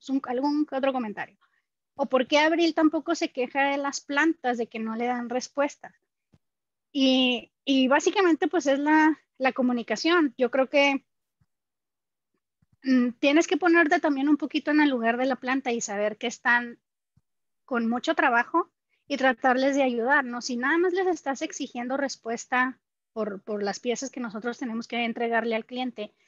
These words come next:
en lugar de encontrar un punto en medio y decir, "Ok, estás atorado, ¿en qué te ayudo? ¿Para cuándo me lo tienes?".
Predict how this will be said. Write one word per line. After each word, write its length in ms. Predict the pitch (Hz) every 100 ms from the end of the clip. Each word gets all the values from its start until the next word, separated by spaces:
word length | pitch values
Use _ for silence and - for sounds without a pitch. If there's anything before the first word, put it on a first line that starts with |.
| _ _
en 160 | 233 226
lugar 280 | 226 233
de 120 | 247 269
encontrar 560 | 277 269 226 226 220 247
un 100 | 254
punto 260 | 269 254
en 120 | 254 254
medio 380 | 262 269 240
y 80 | 226
decir, 280 | 202 - 220
"Ok, 140 | 220 233
estás 420 | 214 196 - 233
atorado, 480 | 254 262 226 240 262
¿en 120 | 277
qué 120 | 220
te 140 | 226
ayudo? 440 | 226 220 285 330 320
¿Para 200 | 247 202
cuándo 260 | 220 233
me 120 | 262 254
lo 100 | 214
tienes?". 440 | 262 269 233 -